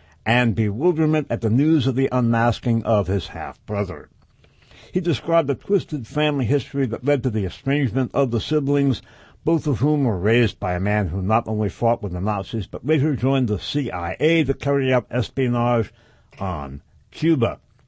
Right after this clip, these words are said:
The sixty-eight-year-old Horst last saw his sibling Jürgen sixty years ago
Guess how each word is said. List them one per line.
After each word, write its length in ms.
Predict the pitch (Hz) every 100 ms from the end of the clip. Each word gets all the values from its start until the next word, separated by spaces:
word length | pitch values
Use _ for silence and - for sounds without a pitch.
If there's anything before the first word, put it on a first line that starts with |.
| _ _ _ _ _ _ _ - _ _
The 100 | 156
sixty-eight-year-old 1000 | - 208 - 165 170 160 127 127 123 110
Horst 440 | - 156 156 - -
last 300 | 120 151 -
saw 160 | 147 123
his 160 | 117
sibling 440 | - 151 127 120 104
Jürgen 640 | 95 151 160 135 131 120 - -
sixty 400 | 165 139 - 127
years 360 | 160 185 135
ago 440 | 151 147 147 143